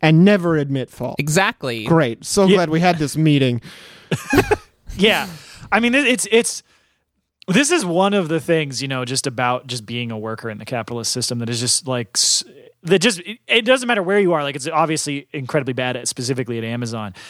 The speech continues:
Speaker 3: but, like, the pathological refusal to, by bosses, managers generally, to be like, "Perhaps the best thing would be for the worker to go home paid for a bit."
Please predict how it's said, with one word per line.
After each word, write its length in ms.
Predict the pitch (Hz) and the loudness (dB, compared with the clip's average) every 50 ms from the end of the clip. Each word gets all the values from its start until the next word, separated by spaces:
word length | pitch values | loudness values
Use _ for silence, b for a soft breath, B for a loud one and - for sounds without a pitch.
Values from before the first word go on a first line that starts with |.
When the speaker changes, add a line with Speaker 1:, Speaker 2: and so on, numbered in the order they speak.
| B B B B B | B B B B B
Speaker 3:
but, 180 | 127 170 175 175 | 0 0 2 2
like, 340 | 165 165 160 151 - - _ _ _ _ _ _ _ _ _ - - _ - | 2 0 0 0 -4 -6 _ _ _ _ _ _ _ _ _ -20 -18 _ -4
the 160 | 156 165 190 | 0 0 0
pathological 1700 | - _ - - - - 190 220 254 240 - 254 247 214 180 165 165 165 175 185 190 147 131 175 - - - 143 135 117 101 101 101 _ _ _ _ _ _ _ _ _ _ _ _ - | 0 _ -12 -10 -4 0 2 2 2 2 0 0 0 0 0 0 0 2 2 2 2 0 -2 -6 -6 -6 -6 -6 -6 -8 -8 -12 -18 _ _ _ _ _ _ _ _ _ _ _ _ 0
refusal 1080 | 160 165 190 - - - - 180 175 185 190 185 196 151 151 143 120 117 - - _ _ _ _ _ _ _ _ _ _ _ - | 4 4 4 4 2 -6 -6 -2 0 2 2 2 2 2 0 0 -2 -2 -8 -14 _ _ _ _ _ _ _ _ _ _ _ 0
to, 180 | - 226 214 - _ _ _ _ _ - | 2 2 2 0 _ _ _ _ _ -6
by 260 | 165 180 180 180 175 | 0 2 4 4 2
bosses, 580 | 151 123 170 175 180 185 165 - 185 185 160 147 | 2 2 4 6 6 6 4 0 -6 -8 -8 -6
managers 520 | 156 165 170 170 165 156 135 151 151 135 | -4 -2 -2 -2 -4 -4 -4 -4 -4 -4
generally, 600 | 127 123 151 147 151 156 147 139 131 123 117 107 b b b b b b b _ _ _ _ _ _ - | -4 -4 -2 -2 0 0 0 0 -2 -4 -6 -8 b b b b b b b _ _ _ _ _ _ -4
to 80 | - 170 | -2 2
be 160 | 160 180 180 | 4 4 6
like, 240 | 180 165 165 - _ b b b b b - | 6 4 2 0 _ b b b b b -2
"Perhaps 440 | - 247 269 294 349 381 381 - - | 2 4 4 6 4 4 2 -2 -4
the 120 | - 254 | -4 -2
best 340 | 214 220 226 226 - - - - | 0 2 2 2 0 -2 -4 -2
thing 400 | 220 214 214 202 196 185 170 151 | 0 0 0 0 -2 -4 -6 -4
would 300 | 160 170 185 165 139 127 | 0 0 0 0 0 -4
be 200 | - 190 185 185 | -2 0 2 2
for 240 | - - - 180 175 | 0 0 0 0 2
the 100 | 151 165 | 4 4
worker 360 | 156 160 175 165 - - 151 | 4 4 4 2 2 -2 -6
to 140 | 143 - 160 | -4 -4 -6
go 240 | 139 151 156 147 143 | 0 2 2 2 2
home 300 | 127 123 139 139 131 123 | 0 0 -2 -2 -4 -4
paid 360 | 117 - 160 143 135 123 120 - | -4 -2 -2 -2 -2 -4 -6 -8
for 140 | - 127 117 | -6 -6 -6
a 40 | 107 | -6
bit." 220 | 104 107 76 - | -8 -12 -14 -14